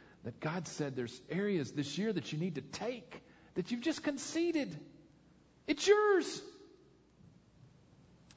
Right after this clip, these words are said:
And so I want you to think, as we talk about taking new territory, about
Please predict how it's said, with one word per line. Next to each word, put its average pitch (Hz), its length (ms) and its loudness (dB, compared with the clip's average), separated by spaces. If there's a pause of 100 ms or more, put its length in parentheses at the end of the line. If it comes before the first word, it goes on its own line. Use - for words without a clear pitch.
(680)
And 127 160 -6
so 120 540 0 (420)
I 127 60 -2
want 143 240 -2
you 143 60 -6
to 131 60 -2
think, 139 380 -4
as 117 160 -4
we 113 80 -4
talk 135 300 -4
about 113 340 -4
taking 123 380 -6
new 113 80 -2
territory, 123 640 -4
about 107 320 -6